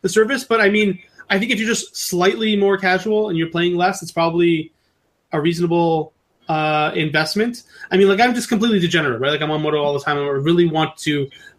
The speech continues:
uh, put in my effort and grind this year to try and hit silver. So I'm maybe playing in a pattern that I normally wouldn't have,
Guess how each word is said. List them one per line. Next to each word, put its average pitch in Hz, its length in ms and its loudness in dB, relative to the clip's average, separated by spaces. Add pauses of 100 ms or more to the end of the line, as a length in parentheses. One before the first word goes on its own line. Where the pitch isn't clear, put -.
uh, 151 180 4
put 190 160 2
in 185 80 4
my 175 180 2
effort 170 220 4
and 143 120 0
grind 160 280 4
this 170 160 0
year 185 140 4
to 170 40 -4
try 170 140 0
and 160 100 0
hit 165 120 -2
silver. 185 420 0 (220)
So 180 160 0
I'm 156 260 0
maybe 170 260 2
playing 165 320 0
in 160 80 2
a 151 40 -4
pattern 151 420 0
that 143 160 0
I 135 120 -2
normally 147 460 -2
wouldn't 147 220 -4
have, 147 420 0